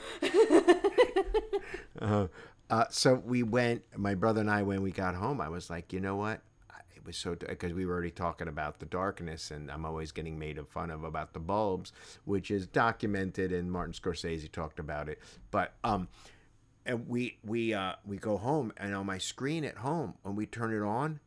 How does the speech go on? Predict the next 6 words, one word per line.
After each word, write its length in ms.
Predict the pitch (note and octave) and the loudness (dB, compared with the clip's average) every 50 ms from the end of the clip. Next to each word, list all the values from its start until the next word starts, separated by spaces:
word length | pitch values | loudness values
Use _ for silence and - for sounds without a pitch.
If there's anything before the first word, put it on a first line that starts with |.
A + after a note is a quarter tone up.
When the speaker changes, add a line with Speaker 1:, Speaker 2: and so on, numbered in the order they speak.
| _ _ _ _ _ _ - _ _ - - - - - - | _ _ _ _ _ _ -20 _ _ -20 -20 -20 -20 -20 -18
Speaker 2:
brilliant, 720 | D#2 D2 D2 D2+ D2+ D#2 D#2+ F2+ G2 F#2+ F2 D#2 C#2 - - _ _ _ _ | -16 -14 -12 -8 -6 -4 -2 0 2 2 0 0 -4 -8 -12 _ _ _ _
vibrant. 800 | - D2 C2 C2+ C#2 D#2 E2 - G#3+ A3+ A3 - - E2 D2 - - - - - _ _ _ _ | -20 -18 -16 -12 -8 -6 -4 -2 -2 -2 -2 -4 -4 -8 -8 -10 -14 -20 -20 -20 _ _ _ _
Wow, 360 | E2+ F2 F#2+ A2 A2+ G#2 F2 | -4 -2 0 0 0 0 -2
it 100 | - - | -4 -8
looked 200 | C#2+ D#2 D2 - | -10 -14 -14 -12
great. 380 | - E2+ F#2 G#2 D3 D#3 - - | -6 -4 -2 0 0 -2 -4 -8